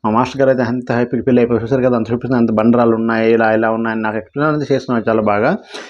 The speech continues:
ఈ వాటర్ ఫాల్ చూస్తే మనకి ఏనుగుతొండ నుంచి పైన పడుతున్నట్టు కనిపిస్తుందండి. చూసారు, ఏనుగు మన వాటర్ పెట్టి ఉమ్ము-, మనకు అలా ఉమ్ముతుంటుంది కదా, ఆ విధంగా ఉంది అది పైనుంచి కింద. చూసారు కదా, అలా అయితే పడుతుంది. మనం ఎంత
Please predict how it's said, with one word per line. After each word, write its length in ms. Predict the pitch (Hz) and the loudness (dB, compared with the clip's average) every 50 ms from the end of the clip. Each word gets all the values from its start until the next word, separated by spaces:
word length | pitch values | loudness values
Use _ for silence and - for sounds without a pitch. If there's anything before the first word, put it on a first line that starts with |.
| - _ | -4 _
ఈ 20 | 120 | 2
వాటర్ 260 | 117 113 127 139 143 | 4 4 4 4 2
ఫాల్ 140 | 160 151 139 147 | 0 0 0 -2
చూస్తే 160 | 139 - 143 | -4 -2 -2
మనకి 420 | 127 123 117 123 123 131 131 120 | -2 0 0 0 -2 0 2 2
ఏనుగుతొండ 340 | 117 127 139 139 - 135 131 | 2 2 2 2 2 2 2
నుంచి 200 | 135 135 131 127 - | 2 2 0 0 0
పైన 160 | 123 127 127 | 2 2 4
పడుతున్నట్టు 800 | 123 131 120 120 135 135 127 123 - 160 156 135 135 143 151 147 | 2 2 0 2 0 0 -2 0 2 2 4 4 4 4 2 2
కనిపిస్తుందండి. 520 | - 127 127 139 135 - 143 131 120 113 104 120 | 0 0 0 0 0 0 0 2 2 0 0 0
చూసారు, 160 | 123 147 135 | 2 2 4
ఏనుగు 260 | 123 127 135 147 143 | 4 4 4 4 4
మన 160 | 143 143 135 | 2 2 2
వాటర్ 360 | 131 123 123 127 127 131 127 | 2 2 2 2 0 -2 -4
పెట్టి 200 | 143 131 - - | -4 -4 0 2
ఉమ్ము-, 420 | 127 131 127 127 123 135 147 - - _ _ - - - _ _ _ - | 2 4 4 2 0 0 -4 -6 -10 _ _ -20 -20 -20 _ _ _ -2
మనకు 160 | 131 127 120 | -2 0 2
అలా 280 | 127 123 123 120 117 110 107 107 - - 285 _ _ _ _ _ _ - | 2 4 4 4 2 2 -2 -4 -10 -18 -20 _ _ _ _ _ _ -2
ఉమ్ముతుంటుంది 380 | 131 143 156 165 151 139 135 | 0 0 2 2 2 2 2
కదా, 140 | 143 156 147 | 4 4 4
ఆ 200 | 123 120 123 120 | 2 2 2 2
విధంగా 300 | 120 127 135 147 143 139 | 0 0 -2 -2 -2 -2
ఉంది 140 | 135 135 127 | -2 0 -2
అది 100 | 123 117 | -2 0
పైనుంచి 320 | - 123 127 131 127 123 | 0 2 2 2 0 0
కింద. 140 | - 127 123 | 0 0 0
చూసారు 320 | 120 113 - - 151 143 131 | 0 -2 -2 -2 -2 0 0
కదా, 180 | 139 131 127 | 0 2 2
అలా 120 | 117 117 120 | 2 2 2
అయితే 280 | 120 123 131 135 - - | 2 2 2 0 0 -2
పడుతుంది. 320 | 120 113 - - 135 131 | -4 -4 0 0 0 2
మనం 220 | 120 117 117 127 131 | 2 2 0 0 -2
ఎంత 200 | 120 120 127 | -2 -2 -4